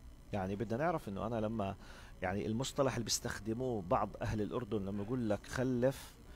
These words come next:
وارمي في الشارع والشارع بربي". بربي كيف يعني؟ بيقول لك بعض الناس بيقول لك: "بيطلع زقرت زلمة قد حاله الناس بتخاف منه". هو شوف، بربي، بربي ممكن يربي زقرت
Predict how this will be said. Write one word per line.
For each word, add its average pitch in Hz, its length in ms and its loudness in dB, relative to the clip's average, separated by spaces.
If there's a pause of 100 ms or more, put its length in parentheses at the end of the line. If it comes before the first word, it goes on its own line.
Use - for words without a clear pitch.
(240)
وارمي 123 280 4
في 113 80 -4
الشارع 131 520 2
والشارع 123 580 2
بربي". 107 580 2 (920)
بربي 117 280 0
كيف 131 280 2
يعني؟ 104 180 0
بيقول 104 280 0
لك 98 160 -2
بعض 117 280 6
الناس 101 300 0
بيقول 113 260 0
لك: 107 100 2
"بيطلع 107 340 -2
زقرت 101 420 -2
زلمة 104 400 2
قد 98 160 -2
حاله 117 320 0
الناس 107 220 -2
بتخاف 104 400 -4
منه". 90 300 -2 (540)
هو 127 40 2
شوف، - 300 0
بربي، 139 380 4
بربي 123 400 2
ممكن 160 280 2
يربي 127 320 2
زقرت 104 460 0